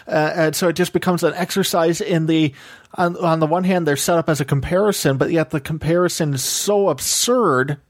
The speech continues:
that, again, it collapses in on itself. We can get our hands around Satan in vivid, lurid detail. We, we can note the,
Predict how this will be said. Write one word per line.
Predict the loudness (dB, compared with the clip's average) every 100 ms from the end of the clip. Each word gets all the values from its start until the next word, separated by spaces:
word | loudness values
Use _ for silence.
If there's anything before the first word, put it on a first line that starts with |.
| -2
that, | -2
again, | 0 0
it | 0
collapses | 0 0 0 -2 -2 0
in | 0 2
on | 0
itself. | -2 -4 -2 0 -2 -6 -16 -20 -10
We | -2 -2
can | 0 -2
get | 0
our | 2 2
hands | 2 2 2 2
around | 2 0 -2
Satan | -2 0 -2 -2 -2
in | -2
vivid, | 0 0 0 0
lurid | 0 2 2 0
detail. | -4 -6 -2 0 2 2 0
We, | -2 -2
we | -2 0
can | 0 -2 -6 -14 -16 -4
note | 0 2 0 -2
the, | 0 0 0